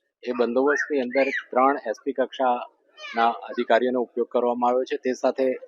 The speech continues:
બાર ડી વાય એસ પી છે, તેતાલીસ પી આઈ, છન્નું પી એસ આઈ, એક હજાર બસો અગિયાર પોલીસ કોન્સ્ટેબલ, બસો એકતાલીસ વુમન પોલીસ કોન્સ્ટેબલ અને અગિયારસો જેટલા હોમગાર્ડ એમ મળી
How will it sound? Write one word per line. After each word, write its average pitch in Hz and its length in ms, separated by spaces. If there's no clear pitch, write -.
બાર 123 240
ડી 117 80
વાય 123 180
એસ - 180
પી 147 100
છે, 151 180
તેતાલીસ 143 760
પી 123 160
આઈ, 147 240
છન્નું 147 300
પી 127 180
એસ 139 200
આઈ, 151 220
એક 147 220
હજાર 147 260
બસો 143 440
અગિયાર 127 580
પોલીસ 113 320
કોન્સ્ટેબલ, 135 480
બસો 123 520
એકતાલીસ 123 500
વુમન 117 280
પોલીસ 123 340
કોન્સ્ટેબલ 139 500
અને 135 220
અગિયારસો 143 640
જેટલા 131 400
હોમગાર્ડ 120 440
એમ 139 140
મળી 151 320